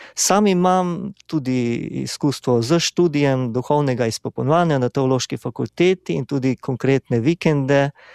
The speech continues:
uvajanja molitev in tako naprej, izkušnje, ali pa ko so ti slušatelji druge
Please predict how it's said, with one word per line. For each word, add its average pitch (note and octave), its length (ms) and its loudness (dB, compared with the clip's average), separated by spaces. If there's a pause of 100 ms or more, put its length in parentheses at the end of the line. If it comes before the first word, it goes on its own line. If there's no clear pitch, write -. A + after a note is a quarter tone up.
(540)
uvajanja C#3 560 2
molitev C3 520 0
in B2+ 60 -2
tako B2+ 260 -6
naprej, D3+ 460 0
izkušnje, C#3+ 600 0
ali B2 120 2
pa C3 140 -6
ko - 140 -12
so A#2+ 240 -6 (840)
ti B2 180 2
slušatelji B2+ 920 0
druge D#3 460 2